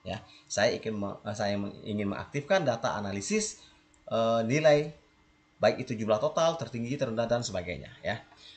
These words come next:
Nah, caranya bagaimana? Setelah teman-teman blok seperti ini datanya,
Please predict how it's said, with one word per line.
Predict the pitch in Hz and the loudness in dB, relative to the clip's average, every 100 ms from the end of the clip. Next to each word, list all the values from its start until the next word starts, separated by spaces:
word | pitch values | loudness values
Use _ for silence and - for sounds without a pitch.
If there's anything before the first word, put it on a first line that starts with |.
| - | -2
Nah, | 147 | 0
caranya | 160 170 220 202 | 4 4 6 6
bagaimana? | 160 117 87 - - - _ - | 4 2 0 -6 -14 -20 _ -4
Setelah | 135 131 202 247 277 - - | -2 -2 0 0 -2 -8 -4
teman-teman | 180 156 151 135 131 113 | 0 0 2 0 0 0
blok | 117 117 | -2 -2
seperti | 113 - 107 98 | -8 -8 -10 -8
ini | 175 196 151 | -6 -2 0
datanya, | 101 - - 92 101 | -2 -4 -10 -10 -12